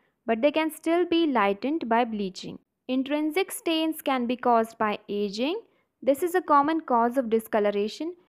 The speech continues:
What happens with aging is the underlying dentin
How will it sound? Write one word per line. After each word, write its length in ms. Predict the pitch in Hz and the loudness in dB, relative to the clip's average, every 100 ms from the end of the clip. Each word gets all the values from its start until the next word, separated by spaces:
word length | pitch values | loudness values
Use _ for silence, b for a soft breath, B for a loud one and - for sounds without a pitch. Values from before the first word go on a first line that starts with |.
| _ - | _ -8
What 180 | 247 | -8
happens 440 | 247 247 269 370 392 | 2 2 4 0 -2
with 180 | 330 302 - | 0 0 2
aging 580 | 226 233 240 214 226 294 B B B | 2 4 4 2 2 -6 B B B
is 380 | - 214 208 208 - 208 | -2 2 2 -2 -8 -6
the 200 | 233 - | -4 -2
underlying 680 | 226 233 294 330 320 339 294 | -2 2 2 4 2 2 2
dentin 580 | 233 233 247 285 226 | 2 2 -2 -4 -4